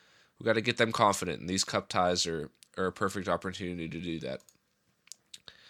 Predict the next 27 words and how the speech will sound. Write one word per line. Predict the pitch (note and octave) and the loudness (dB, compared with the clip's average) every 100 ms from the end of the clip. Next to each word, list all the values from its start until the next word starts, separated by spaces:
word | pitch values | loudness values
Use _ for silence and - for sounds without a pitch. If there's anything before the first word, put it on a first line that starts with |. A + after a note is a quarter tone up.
| - - - - | -20 -20 -20 -14
Again, | A2 G2 | -4 -2
a | G2+ | -2
couple | B2 A#2+ A2 | -2 0 0
injuries. | G#2+ G#2+ G#2+ G#2 | 0 0 0 0
I, | F#2+ F#2 E2+ - _ _ - | 2 2 0 -6 _ _ -6
S-, | - - | -6 -2
Chilwell's | - B2 A2 A2 G#2 | 2 4 6 4 4
back. | G2+ G2 G2 - - _ _ _ _ _ _ _ _ _ _ - | 4 4 4 -4 -20 _ _ _ _ _ _ _ _ _ _ -8
Chilwell's | - A2 G#2 G2+ | 0 2 4 2
back. | G2+ F#2+ G2 - - | 4 6 4 -2 -4
Should | - G#2+ F#2+ | -2 0 0
be | G2 G2 | 2 4
a, | F#2 F2 - | 4 2 0
should | - G#2+ | -2 -2
be | G2+ G2 | 0 0
good | F#2+ F#2+ | 0 0
news | F#2+ F#2 F2+ | 2 2 2
at | F2+ | 0
left | E2+ F2 - | 0 -2 -2
back | E2 - | -4 -2
there | E2+ | -4
for | E2+ F2+ E2+ | -2 -2 0
us. | E2+ - | 0 0
We've | F#2 | -2
been | F2 F2 | -4 0
missing | E2+ F#2 F2 | 2 2 0
that, | E2 E2 | -4 -6